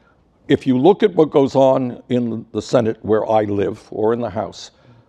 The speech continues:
what you find is that virtually every major piece of legislation that comes to the floor is paid for by wealthy and powerful special interests. And in fact, in many cases, whether it's trying to throw thirty-two million people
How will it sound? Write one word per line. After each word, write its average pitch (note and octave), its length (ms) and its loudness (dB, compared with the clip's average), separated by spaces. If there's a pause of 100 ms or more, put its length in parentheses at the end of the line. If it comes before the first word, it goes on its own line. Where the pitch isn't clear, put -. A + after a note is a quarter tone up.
(100)
what C#3+ 220 -2
you D3 100 2
find C3 340 0
is A2 120 -6
that A2+ 140 -4
virtually C#3 600 -2
every C3 280 -2
major A#2+ 380 -2
piece - 300 -8
of G#2 140 -6
legislation G#2+ 640 -6
that F#2+ 80 -10
comes G#2+ 300 -10
to - 80 -18
the G#2 120 -8
floor F#2+ 400 -6 (300)
is G#2 160 -10
paid G#2+ 280 -4
for F2+ 300 -6 (360)
by G2+ 300 0
wealthy G#2+ 380 -2
and F#2+ 140 -12
powerful F#2 400 -10
special - 400 -14
interests. - 360 -18 (280)
And B2+ 140 -2
in A#2+ 80 -4
fact, A#2+ 260 0
in A2+ 120 -4
many C#3 200 0
cases, - 520 -10 (380)
whether G#2 240 -2
it's - 160 -8
trying A#2+ 300 0
to G#2+ 80 -8
throw A2 260 -2
thirty-two A#2 480 -4
million G#2+ 320 -6
people G2+ 420 -8